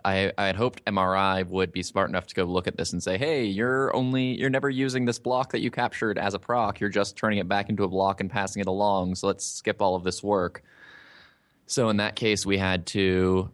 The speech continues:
replace the ampersand block with no explicit block argument. And then when we delegate,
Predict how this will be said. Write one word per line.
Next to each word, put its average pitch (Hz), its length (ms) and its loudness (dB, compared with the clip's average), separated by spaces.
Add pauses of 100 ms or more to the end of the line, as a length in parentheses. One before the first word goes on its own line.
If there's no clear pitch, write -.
replace - 800 -2 (340)
the 65 120 0
ampersand 90 380 -2
block 87 520 0
with 87 460 -2 (240)
no 110 180 4
explicit - 340 -2
block 92 260 2
argument. 90 400 -2 (420)
And 104 100 0
then 92 140 2
when 92 100 2
we 92 80 2
delegate, 87 580 2